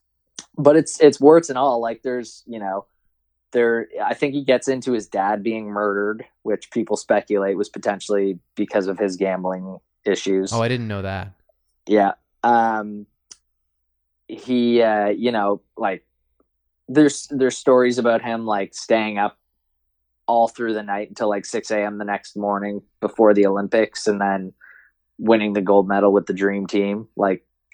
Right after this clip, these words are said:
Speaker 1: up all night playing cards and stuff.
Speaker 2: Wow.
Speaker 1: And, and just, like, and the, the,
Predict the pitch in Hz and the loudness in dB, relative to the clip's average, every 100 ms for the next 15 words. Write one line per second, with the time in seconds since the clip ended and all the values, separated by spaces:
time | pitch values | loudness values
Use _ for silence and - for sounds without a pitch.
0 | - 107 107 101 101 98 - 104 101 - | -2 0 2 2 0 -6 -6 -8 -6 -4
1 | 101 95 95 92 101 92 107 98 98 110 | -2 0 -2 -6 -10 -6 -4 -2 -2 -4
2 | 104 92 87 - _ _ - - - - | -6 -8 -10 -16 _ _ -20 -20 -20 -20
3 | - - _ - 131 139 165 160 160 127 | -20 -20 _ 2 4 4 2 4 4 4
4 | - - 151 147 139 139 135 | 0 -6 -4 -2 -2 -4 -8